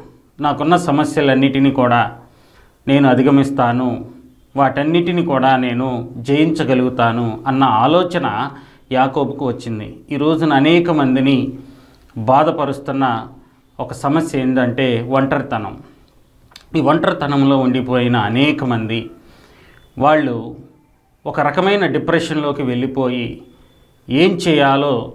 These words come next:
తోచని స్థితిలో వారి యొక్క ఆ ప్రాణాన్ని, వాడు, వారి యొక్క ప్రాణాన్ని వాళ్ళు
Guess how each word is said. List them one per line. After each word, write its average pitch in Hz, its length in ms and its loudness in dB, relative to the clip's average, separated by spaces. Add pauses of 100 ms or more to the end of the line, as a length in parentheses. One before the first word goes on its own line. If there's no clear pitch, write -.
తోచని 139 400 -2
స్థితిలో 143 720 0 (840)
వారి 151 220 4
యొక్క 123 520 -2 (260)
ఆ 135 160 2
ప్రాణాన్ని, 143 880 0 (840)
వాడు, 135 420 0 (260)
వారి 139 180 2
యొక్క 139 240 -6
ప్రాణాన్ని 156 440 0
వాళ్ళు 123 720 -2